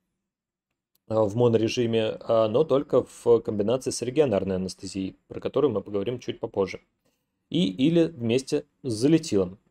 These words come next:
А, можно комбинировать вместе и регионарную анестезию, и пропофол, и залетил. И это,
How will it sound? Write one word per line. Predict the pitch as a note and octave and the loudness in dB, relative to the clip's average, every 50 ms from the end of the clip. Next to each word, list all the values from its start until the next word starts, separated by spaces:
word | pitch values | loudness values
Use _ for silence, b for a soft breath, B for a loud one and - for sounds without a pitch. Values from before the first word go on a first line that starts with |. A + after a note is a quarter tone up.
| _ - | _ -4
А, | A2 G#2+ G#2+ G#2+ G#2+ G#2 G#2 G#2 G#2 G#2 G#2 G2+ G2 - _ _ _ _ _ _ _ _ _ _ _ _ _ _ - | -2 0 0 2 0 0 0 0 0 0 -2 -2 -4 -8 _ _ _ _ _ _ _ _ _ _ _ _ _ _ 0
можно | A#2+ A#2+ B2 A2+ - B2+ A2+ | 4 6 6 6 6 2 -2
комбинировать | - G#2+ G#2+ G#2 G2+ A2+ A2+ G#2 G#2 G2 F#2 | -2 -2 -4 -2 0 2 4 4 4 2 2
вместе | G#2 G#2 G2+ - - - G#2 | -2 -4 -4 -4 -4 -6 -6
и | |
регионарную | G2 F#2+ G#2 G2+ G2 F#2+ G2 A#2+ E3+ E3 D3+ C3 | -4 -2 0 0 0 2 2 2 2 2 0 -4
анестезию, | C3 C3 B2 - - G#2+ G#2 G#2 G2 | -4 -4 -6 -10 -10 -8 -8 -8 -8
и | |
пропофол, | - G2+ _ G#2 G2+ - - A#2+ A#2+ | -8 -12 _ -14 -6 -4 -2 -2 0
и | A2 | -2
залетил. | G#2 A2 A2 G#2 - G#2 G2 | -2 -4 -6 -4 -4 -4 -4
И | - - G#2 G2+ | -2 -2 -2 0
это, | G2+ G2+ - A2 | 0 0 -2 -4